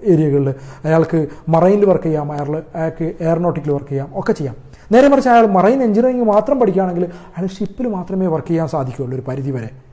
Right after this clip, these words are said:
ആ, ചിലപ്പോൾ മറ്റേതിലേക്ക് വന്നേക്കാം. പക്ഷേ അയാൾ, ആ, aeronautical maintenance engineering, A M E പറയപ്പെടുന്ന ഒരു കോഴ്സ് പഠിച്ചു. അയാൾക്ക് വിമാനങ്ങളോ അല്ലെങ്കിൽ,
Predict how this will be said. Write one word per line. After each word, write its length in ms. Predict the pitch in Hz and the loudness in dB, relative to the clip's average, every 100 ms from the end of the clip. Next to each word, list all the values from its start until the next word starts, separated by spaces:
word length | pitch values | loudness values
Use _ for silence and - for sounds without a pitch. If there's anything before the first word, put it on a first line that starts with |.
| - - _ - - | -20 -20 _ -20 -18
ആ, 180 | 113 139 - - | -16 -18 -20 -14
ചിലപ്പോൾ 280 | 127 135 202 | -10 0 2
മറ്റേതിലേക്ക് 400 | 202 190 208 202 | 2 2 4 4
വന്നേക്കാം. 440 | 185 190 240 190 151 | 2 2 2 0 -4
പക്ഷേ 140 | - - - | -8 -10 0
അയാൾ, 280 | 220 240 233 | 4 6 4
ആ, 300 | 220 220 254 | 2 -2 0
aeronautical 640 | 208 196 196 202 190 190 | 4 4 4 2 2 2
maintenance 500 | 180 185 180 180 175 | 2 2 2 0 -2
engineering, 360 | 160 156 151 151 - - | -2 -4 -4 -8 -10 0
A 180 | 170 180 | 4 4
M 160 | 170 | 4
E 20 | 160 | 0
പറയപ്പെടുന്ന 500 | 151 151 143 143 143 | 0 -4 -6 -6 -4
ഒരു 60 | |
കോഴ്സ് 280 | 139 151 143 | -2 -2 -2
പഠിച്ചു. 280 | 135 120 131 - - 117 | -4 -4 -10 -14 -14 -8
അയാൾക്ക് 260 | 156 - | -6 -4
വിമാനങ്ങളോ 600 | 226 190 185 214 214 196 180 | 2 4 4 4 4 2 2
അല്ലെങ്കിൽ, 340 | 175 170 | 2 0